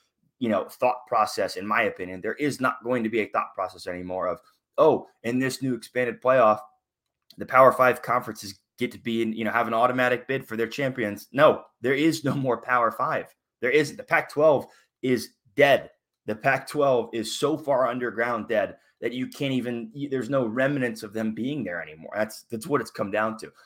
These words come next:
The Big twelve is dead. They can add whoever they want. They can do whatever they want. It doesn't matter anymore, right? The, you're not getting any more of these top tier programs into your conference. You already lost your two, right? Clemson, Florida State, Notre Dame aren't coming to the Big twelve. They're going somewhere else.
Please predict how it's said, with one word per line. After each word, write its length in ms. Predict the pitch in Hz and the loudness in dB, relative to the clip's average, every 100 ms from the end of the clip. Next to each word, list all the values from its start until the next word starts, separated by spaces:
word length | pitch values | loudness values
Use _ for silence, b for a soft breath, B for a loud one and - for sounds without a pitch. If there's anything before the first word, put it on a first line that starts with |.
| b | b
The 40 | 107 | -6
Big 240 | 117 156 | -4 -4
twelve 380 | - 151 135 107 | 6 8 8 6
is 220 | 110 95 - | -2 -6 2
dead. 260 | 120 107 - | 2 2 -4
They 120 | 98 | -12
can 160 | 117 107 | -10 -2
add 180 | 123 | 0
whoever 340 | 110 120 113 101 | 2 2 2 2
they 120 | 98 | -4
want. 240 | 95 104 | -2 -4
They 80 | 101 | -6
can 100 | 90 | -10
do 80 | 87 | -6
whatever 240 | 113 98 | -2 -2
they 100 | 95 | -2
want. 280 | 87 90 87 - _ _ | -4 -6 -8 -10 _ _
It 60 | - | -10
doesn't 200 | 143 123 | -6 -4
matter 300 | 110 107 90 | 0 2 0
anymore, 400 | 78 - - - _ _ | -4 -16 -20 -20 _ _
right? 180 | 90 - 104 | -6 -6 _
The, 140 | 104 - _ _ | -10 -10 _ _
you're 120 | 107 | 0
not 300 | 123 - - | 0 0 -2
getting 380 | 123 123 110 110 | 0 2 0 -2
any 180 | 113 107 | -2 0
more 220 | 107 107 | 2 2
of 100 | 98 | 2
these 200 | 95 - | -6 -6
top 260 | 110 - | -6 -6
tier 160 | - 101 | -6 -8
programs 480 | - 101 98 95 87 | -2 0 0 -2 -4
into 100 | 95 | -10
your 120 | 85 | -10
conference. 440 | - 107 104 78 _ b b | -2 -2 -2 -12 _ b b
You 140 | 107 | 4
already 180 | 127 120 | 4 4
lost 420 | 104 123 135 - | 6 8 8 4
your 120 | 101 | -12
two, 280 | 95 - 101 | -12 -8 -8
right? 260 | 92 110 - _ - | 0 0 0 _ -16
Clemson, 440 | - 135 120 120 110 | 2 2 2 -6 -2
Florida 260 | 123 113 | -2 -2
State, 220 | 113 120 | -4 -4
Notre 140 | 110 113 | -2 0
Dame 160 | 123 | 2
aren't 160 | 113 123 | 2 0
coming 180 | 120 127 | -4 -4
to 80 | 104 | -6
the 80 | |
Big 220 | 87 92 - | -8 -12 -10
twelve. 280 | 98 98 | -4 -4
They're 100 | 95 | -4
going 220 | 95 117 95 | -6 -4 -4
somewhere 280 | 113 107 | -4 0
else. 160 | 110 92 | 0 -2